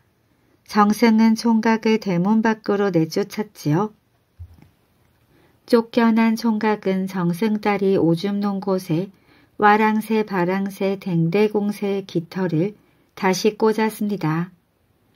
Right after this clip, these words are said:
그러니 어찌 됐겠어요? 담 너머 정승댁에서 또 다시 난리가 났지요.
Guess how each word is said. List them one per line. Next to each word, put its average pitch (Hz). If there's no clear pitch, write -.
그러니 220
어찌 180
됐겠어요? 208
담 208
너머 214
정승댁에서 196
또 220
다시 190
난리가 170
났지요. 196